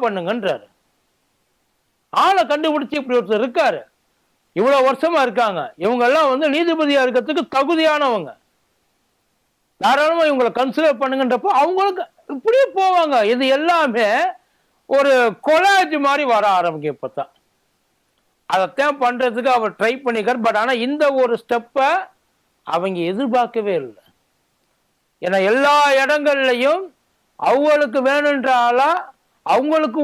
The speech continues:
உள்ள உள்ள ஒரு ஆளா தான் வந்து எடுத்து போட்டுக்கிட்டு இருந்தாங்க. But இந்த ஒரு ஆறு மாச காலத்துல இதையெல்லாம் வந்து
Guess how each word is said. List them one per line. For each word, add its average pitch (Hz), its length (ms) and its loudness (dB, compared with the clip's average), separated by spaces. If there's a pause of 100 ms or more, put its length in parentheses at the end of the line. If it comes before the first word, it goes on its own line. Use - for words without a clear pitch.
உள்ள 370 180 4 (180)
உள்ள 349 140 0 (320)
ஒரு 254 140 2 (160)
ஆளா 262 240 2 (160)
தான் 269 240 2
வந்து 233 240 -2 (600)
எடுத்து 226 260 -4 (120)
போட்டுக்கிட்டு 202 500 -6
இருந்தாங்க. 147 360 -8 (640)
But 254 180 0
இந்த 247 160 0
ஒரு 233 80 4 (140)
ஆறு 349 240 2
மாச 302 260 2 (100)
காலத்துல 285 540 2
இதையெல்லாம் 262 460 2
வந்து 233 260 -2